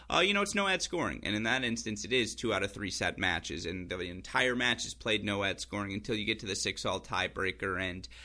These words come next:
as such, perhaps we're a little bit more accustomed to that format. We've seen the quality of tennis it can produce. Go watch last year's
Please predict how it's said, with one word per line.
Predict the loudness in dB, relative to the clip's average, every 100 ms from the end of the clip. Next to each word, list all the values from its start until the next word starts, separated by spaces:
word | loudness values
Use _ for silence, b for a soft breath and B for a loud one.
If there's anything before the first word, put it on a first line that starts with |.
| B
as | 2 2 4
such, | 0 0 -2
perhaps | 2 4 2 -2
we're | -2 0
a |
little | 2 0
bit | -2 -4
more | -4
accustomed | -4 -2 -4 -2 -6
to | -4
that | -4 -4 -4
format. | -8 -4 -4 -4
We've | -8 -4
seen | -2 2 2 2 -2 B B
the | -6
quality | -2 2 4 4 2
of | 0
tennis | -4 -4 -2
it | -4
can | -6 -6
produce. | -6 -6 -4
Go | 0 2
watch | 6 6 6 2 0
last | 2 0 -2
year's | -2